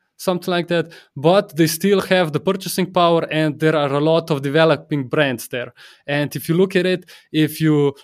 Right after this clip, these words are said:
try t-, if you position yourself in, like, Czech Republic, Slovakia, and you do, like,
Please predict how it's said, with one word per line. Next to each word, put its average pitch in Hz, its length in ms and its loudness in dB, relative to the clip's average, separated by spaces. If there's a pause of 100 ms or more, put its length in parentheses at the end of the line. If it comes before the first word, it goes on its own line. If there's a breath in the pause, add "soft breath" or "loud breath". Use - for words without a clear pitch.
(340 soft breath)
try 185 220 2
t-, 185 220 -6
if - 180 -6
you 156 80 2
position 160 580 0
yourself 139 640 0
in, 131 260 -4
like, 127 240 -4
Czech 165 280 -2
Republic, 127 640 -2
Slovakia, 147 760 -2
and 127 220 -6
you 139 100 -4
do, 156 180 2
like, 139 280 0